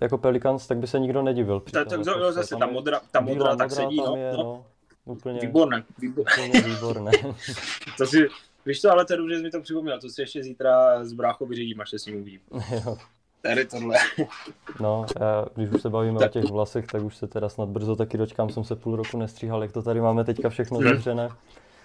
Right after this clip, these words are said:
Speaker 1: Tak už to
Speaker 2: Mhm.
Speaker 1: vypadá, že konečně příští týden.
Speaker 2: Musíš na,
Speaker 1: No.
Speaker 2: musíš na test první, ne? Než se
Speaker 1: Jo.
Speaker 2: budeš stříhat.
Speaker 1: Je to tak, no.
Speaker 2: No, a nebo to hoď na mě, ne?
Speaker 1: A, a nebo no, a to bych, nevím, no.
Speaker 2: Sám, sám doma, hotové.
Speaker 1: To,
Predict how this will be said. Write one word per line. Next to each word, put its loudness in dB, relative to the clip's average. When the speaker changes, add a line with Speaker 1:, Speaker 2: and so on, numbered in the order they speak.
Speaker 1:
Tak 2
už -2
to 0
Speaker 2:
Mhm. 0
Speaker 1:
vypadá, 0
že -4
konečně -4
příští -8
týden. -4
Speaker 2:
Musíš -4
na, 6
Speaker 1:
No. -2
Speaker 2:
musíš 0
na 8
test -2
první, -6
ne? -14
Než -10
se -10
Speaker 1:
Jo. -10
Speaker 2:
budeš -2
stříhat. -8
Speaker 1:
Je 2
to -4
tak, -2
no. -4
Speaker 2:
No, 0
a 2
nebo -2
to -2
hoď 2
na 2
mě, 0
ne? 0
Speaker 1:
A, -2
a 4
nebo 2
no, 2
a 0
to 0
bych, -2
nevím, -10
no. -8
Speaker 2:
Sám, 0
sám -2
doma, -2
hotové. -2
Speaker 1:
To, 0